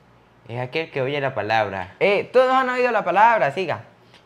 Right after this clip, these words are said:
Speaker 1: Pero luego las preocupa-, las preocupaciones
Speaker 2: Pero
Speaker 1: de
Speaker 2: luego las preocupaciones y
Speaker 1: de esta vida y los encantos de la riqueza.
Speaker 2: San Lucas capítulo doce, versículo dieciséis. Las preocupaciones de la vida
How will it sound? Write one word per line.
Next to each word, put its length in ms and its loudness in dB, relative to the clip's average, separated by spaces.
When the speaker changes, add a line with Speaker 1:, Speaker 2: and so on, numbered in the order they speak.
Speaker 1:
Pero 220 -2
luego 320 -2
las 160 0
preocupa-, 540 -12
las 200 -4
preocupaciones 800 -8
Speaker 2:
Pero 140 4
Speaker 1:
de 40 4
Speaker 2:
luego 320 2
las 160 2
preocupaciones 1120 -4
y 340 -4
Speaker 1:
de 200 -6
esta 240 -6
vida 680 -2
y 160 -14
los 160 -8
encantos 640 -6
de 80 -8
la 100 -4
riqueza. 480 -8
Speaker 2:
San 140 0
Lucas 220 2
capítulo 440 -2
doce, 240 -4
versículo 460 -6
dieciséis. 520 -10
Las 200 2
preocupaciones 640 0
de 80 0
la 160 2
vida 400 -2